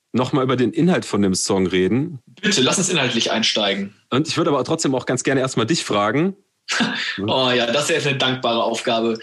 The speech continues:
Speaker 1: Ja.
Speaker 2: Ich fand das nämlich wirklich, ehrlich gesagt, nicht so einfach diesmal. Boah, also es kann schon sein, dass ich da jetzt ziemlich, äh, daneben liege mit meiner Interpretation.
Speaker 1: Nee, aber
Speaker 2: Ich
Speaker 1: das ist
Speaker 2: hab
Speaker 1: ja
Speaker 2: das jetzt
Speaker 1: gerade
Speaker 2: so
Speaker 1: deswegen interessant. Das ist ja
Speaker 2: Ja,
Speaker 1: gerade deswegen
Speaker 2: also ich hab das
Speaker 1: interessant.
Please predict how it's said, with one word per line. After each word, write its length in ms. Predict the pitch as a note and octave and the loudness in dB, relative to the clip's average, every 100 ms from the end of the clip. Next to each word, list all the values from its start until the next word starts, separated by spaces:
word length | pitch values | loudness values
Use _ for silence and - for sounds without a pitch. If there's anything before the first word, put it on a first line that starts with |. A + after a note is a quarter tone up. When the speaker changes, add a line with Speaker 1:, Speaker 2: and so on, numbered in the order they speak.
| - | -4
Speaker 1:
Ja. 80 | A2 | -2
Speaker 2:
Ich 60 | A2+ | 0
fand 160 | F3 | 0
das 120 | G3 | -2
nämlich 240 | G3+ F#3+ D3 | 2 2 2
wirklich, 560 | G#3+ A#3 - - - - | 0 2 0 -2 -6 -4
ehrlich 220 | D#3+ F3+ | -2 -2
gesagt, 340 | D#3 D#3+ - | -2 -2 -2
nicht 460 | C#3+ D3+ G#3+ - - | 0 0 0 -2 -2
so 280 | E3 G#3 - | -2 -2 -2
einfach 400 | C#3+ G3 C#3 B2 | -2 -2 -2 -2
diesmal. 580 | B2+ B2+ B2+ B2+ C3 C#3+ - - - - _ | -2 -2 0 0 -2 -4 -10 -18 -20 -20 _
Boah, 480 | - C#3+ C#3 C3+ - - | -4 0 0 0 -2 -2
also 260 | C3+ C3+ | 0 2
es 240 | C3 B2+ - | 0 0 0
kann 120 | G3 | 0
schon 140 | G#3 | 0
sein, 160 | F3+ G3 | 0 0
dass 140 | F#3 | 0
ich 60 | - | 0
da 80 | E3 | -2
jetzt 220 | D#3+ - | -2 -2
ziemlich, 360 | G3 G3+ - - | 0 2 0 0
äh, 320 | F3 E3 E3 D#3+ - | 2 2 0 -4 -4
daneben 420 | D#3 D3+ D#3 G3 | -2 2 2 2
liege 160 | C#3+ B2+ | 2 2
mit 100 | A#2+ | 0
meiner 180 | B2+ B2+ | 0 -2
Interpretation. 840 | - B2 A#2+ A#2 - C3 D3 E3 - - | -4 -4 -2 -2 -2 -2 -2 -4 -8 -2
Speaker 1:
Nee, 120 | B2+ | 0
aber 80 | E3 | 2
Speaker 2:
Ich 80 | E3+ | 2
Speaker 1:
das 80 | |
ist 60 | - | 0
Speaker 2:
hab 20 | |
Speaker 1:
ja 60 | D3 | 0
Speaker 2:
das 80 | E3 | 0
jetzt 0 | |
Speaker 1:
gerade 0 | |
Speaker 2:
so 160 | D#3+ | 0
Speaker 1:
deswegen 320 | D#3 - D#3 D#3+ | 0 0 0 2
interessant. 580 | D3+ C3+ - A#2 F2 - _ | 0 -2 -2 -2 -2 -6 _
Das 100 | - | -4
ist 40 | C#3 | 0
ja 40 | D3 | 0
Speaker 2:
Ja, 60 | |
Speaker 1:
gerade 160 | C#3 C#3+ | 0 -2
deswegen 140 | C#3+ C#3 | -2 0
Speaker 2:
also 120 | C#3+ | 0
ich 60 | F3+ | 0
hab 80 | |
das 240 | - - - | 0 -2 -4
Speaker 1:
interessant. 200 | A2+ | -6